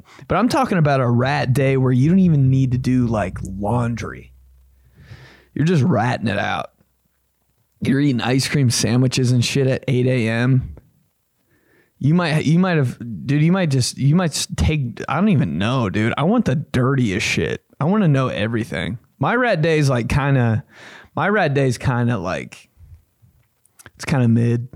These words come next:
you know? I could be rattier. I could be. But, um, Coronas before nine A M, that's pretty rat.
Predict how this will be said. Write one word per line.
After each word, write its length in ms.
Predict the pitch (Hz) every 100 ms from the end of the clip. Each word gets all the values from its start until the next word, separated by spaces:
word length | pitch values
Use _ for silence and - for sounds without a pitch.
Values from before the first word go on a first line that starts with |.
| -
you 100 | 120
know? 220 | 127 123 -
I 140 | - 185
could 160 | 277
be 100 | 208
rattier. 540 | 180 135 123 123 131 139 -
I 100 | 143
could 200 | 135 127
be. 240 | 120 120 - - _ _ - - - - -
But, 220 | - 147 147
um, 640 | 147 147 143 135 127 - _ _ _ _ _ _ _ _ _ _
Coronas 640 | - 139 135 147 180 180 151
before 640 | 143 139 147 143 135 117
nine 380 | - 120 127 147
A 200 | 147 139
M, 180 | 143 170
that's 100 | 190
pretty 240 | - 220
rat. 400 | 135 120 117 101